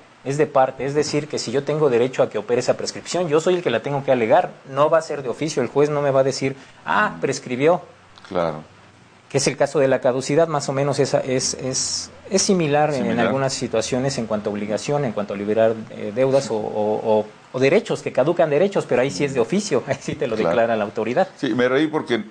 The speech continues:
Speaker 2: Javier nos comenta en el chat, "Interesante, no entiendo, pero interesante".
Speaker 1: <laughs>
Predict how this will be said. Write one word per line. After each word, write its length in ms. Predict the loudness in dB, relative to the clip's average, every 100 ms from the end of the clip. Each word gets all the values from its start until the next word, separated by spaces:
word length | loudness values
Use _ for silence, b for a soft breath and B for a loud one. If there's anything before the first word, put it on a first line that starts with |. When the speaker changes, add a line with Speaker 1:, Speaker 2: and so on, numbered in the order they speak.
| -4
Speaker 2:
Javier 360 | -2 0 -2
nos 160 | -2 -4
comenta 380 | 0 0 0 0
en 80 |
el 100 | 0
chat, 280 | 0 -2 0
"Interesante, 800 | -4 0 0 0 0 -2 -2 -2
no 140 | 0
entiendo, 500 | -2 -2 -2 0 -2
pero 180 | 0 -2
interesante". 920 | -4 -4 -4 -2 -2 -4 -4 -4 -4
Speaker 1:
<laughs> 40 | -4